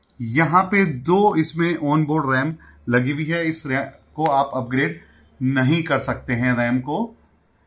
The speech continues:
ये ध्यान रखिएगा, RAM इसमें upgrade नहीं होगी। बात करेंगे, ये हमारा बैटरी है, three cell की बैटरी है,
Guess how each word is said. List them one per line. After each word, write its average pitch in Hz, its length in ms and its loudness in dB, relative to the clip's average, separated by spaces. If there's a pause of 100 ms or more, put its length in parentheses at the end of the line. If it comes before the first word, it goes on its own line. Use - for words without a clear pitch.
(360)
ये 139 140 -2
ध्यान 143 320 2
रखिएगा, 170 280 0
RAM 151 220 2
इसमें 151 200 -4
upgrade 143 400 -4 (300)
नहीं 131 380 2
होगी। 107 440 -4 (1300)
बात 117 260 2
करेंगे, 151 320 -2
ये 139 380 -2
हमारा 143 440 0 (260)
बैटरी 123 340 0
है, 160 180 0 (720)
three 190 200 -2
cell 180 220 0
की 170 160 -4
बैटरी 123 360 0
है, 180 140 0